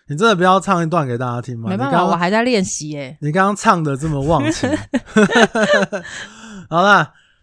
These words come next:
Speaker 1: 这一半呢，我想要跟大家聊，就是说我以前这个学生时期，我有在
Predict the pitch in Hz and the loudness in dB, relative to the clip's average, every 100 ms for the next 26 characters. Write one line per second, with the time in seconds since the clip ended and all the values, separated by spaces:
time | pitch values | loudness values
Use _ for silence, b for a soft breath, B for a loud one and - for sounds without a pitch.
0 | b - 277 240 254 226 220 151 151 175 | b -2 0 2 2 2 0 0 -2 0
1 | 127 143 156 156 160 147 147 143 117 110 | 0 -2 -2 -4 -2 0 0 -4 -6 -8
2 | 101 113 131 135 127 131 120 113 127 120 | -10 -10 -8 -8 -8 -8 -8 -6 -6 -6
3 | 113 110 98 98 98 113 104 98 - 117 | -8 -14 -14 -18 -18 -16 -16 -16 -14 -10
4 | 131 139 - 107 - 107 110 131 110 120 | -10 -10 -12 -14 -14 -14 -10 -8 -8 -10